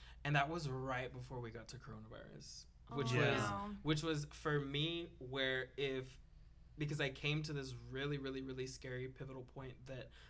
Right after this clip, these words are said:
Speaker 1: I had to decide, am I gonna just stop drag right here? And then eventually in a year, two years, however long it is, pick up right where I left off?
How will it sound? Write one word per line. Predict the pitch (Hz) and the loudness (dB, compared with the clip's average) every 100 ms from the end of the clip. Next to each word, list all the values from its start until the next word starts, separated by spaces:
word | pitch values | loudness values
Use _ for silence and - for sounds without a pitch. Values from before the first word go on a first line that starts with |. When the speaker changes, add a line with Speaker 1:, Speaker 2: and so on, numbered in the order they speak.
| - - | -18 2
Speaker 1:
I | 135 | 2
had | 139 139 | 4 0
to | 139 | -2
decide, | 139 123 - 117 117 117 123 - - - - | -8 -4 -2 -2 -2 -4 -8 -14 -18 -18 -6
am | 131 127 | -4 -2
I | |
gonna | 120 131 | -2 -4
just | 143 143 | -4 -6
stop | - 127 135 | -4 -6 -6
drag | 117 120 | -8 -8
right | 107 - | -10 -10
here? | 117 - 147 - | -10 -10 -14 -12
And | - 127 | -8 -4
then | 123 123 123 - - - - - - | -4 -4 -6 -10 -16 -16 -16 -8 -4
eventually | 131 120 120 135 143 143 139 131 131 | -2 -2 -2 0 0 -2 -2 0 0
in | 127 | -2
a | 123 | -4
year, | 123 120 123 123 127 - | -4 -4 -2 -2 -4 -6
two | - 131 | -4 -2
years, | 123 120 120 120 | 0 -2 -4 -6
however | - 117 120 131 | -6 -4 -4 -4
long | 127 123 | -4 -4
it | 120 | -6
is, | 127 117 - - - - - | -8 -8 -8 -10 -14 -16 -12
pick | - 147 | -2 0
up | 139 123 | 0 -4
right | 123 120 123 120 | -4 0 0 0
where | 127 120 | 0 0
I | |
left | 123 123 - | -2 -4 -4
off? | 131 160 | -2 -4